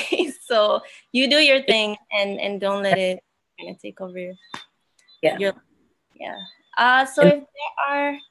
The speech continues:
Speaker 1: no more
Speaker 2: Yeah.
Speaker 1: questions.
Speaker 2: I was gonna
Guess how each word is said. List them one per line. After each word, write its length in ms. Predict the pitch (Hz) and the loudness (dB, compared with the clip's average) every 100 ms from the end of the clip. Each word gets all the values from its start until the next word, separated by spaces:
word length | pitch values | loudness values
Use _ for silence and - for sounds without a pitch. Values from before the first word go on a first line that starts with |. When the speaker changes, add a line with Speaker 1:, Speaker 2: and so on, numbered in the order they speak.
| _ _ _ - | _ _ _ -10
Speaker 1:
no 420 | 269 285 294 302 | -4 -2 0 2
more 140 | 320 320 | 4 4
Speaker 2:
Yeah. 60 | |
Speaker 1:
questions. 1300 | 311 - - _ - 285 330 370 392 - - - - - _ _ _ - - | 4 -6 -20 _ -20 -16 -14 -14 -18 -20 -20 -20 -20 -20 _ _ _ -6 2
Speaker 2:
I 80 | 202 | 4
was 80 | |
gonna 160 | 202 226 | 6 4